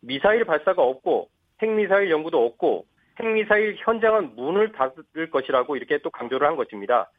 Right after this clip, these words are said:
이어서 올린 트윗에서 나라를 위해 멋진 일을 보고 싶어하는 김정은 위원장과 잘 지냈다면서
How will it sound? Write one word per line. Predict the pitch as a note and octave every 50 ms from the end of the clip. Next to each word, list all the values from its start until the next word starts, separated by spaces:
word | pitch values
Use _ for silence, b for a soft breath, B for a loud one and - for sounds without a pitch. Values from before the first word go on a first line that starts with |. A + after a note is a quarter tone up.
| _ _ _ _ _
이어서 | - F3+ G3 G3 G#3+
올린 | G#3 G#3 G3+ G3+ G3
트윗에서 | G3 - A3 G#3 F#3 F#3 D#3+ - G#3 F#3+ C3+ G2 - - _ _ _ _ _
나라를 | - C3 B2+ D3 F3+ F#3+ G3 G3 G3 G3
위해 | G3 G3+ A3 G#3+ G#3 G3+ - _ _
멋진 | A2+ A#2+ C#3+ D3+ - _ - A3 A3+ A3 A3
일을 | G#3 G3 F#3 G3+ G3+ G3+
보고 | D3+ C#3 D#3+ D#3
싶어하는 | C#3+ - - - D3 C#3+ D3 E3 E3+ D#3
김정은 | - - C#3 C3+ D3 D3 D#3 D3+
위원장과 | C3 B2 B2+ A#2+ G#2+ A#2 A2 G#2+ B2+ C3+ C3
잘 | C3+ B2+ B2+
지냈다면서 | - A#2 A#2+ A#2 - A#2 G2+ G2+ F#2+ G2 - D3+ B2+ G2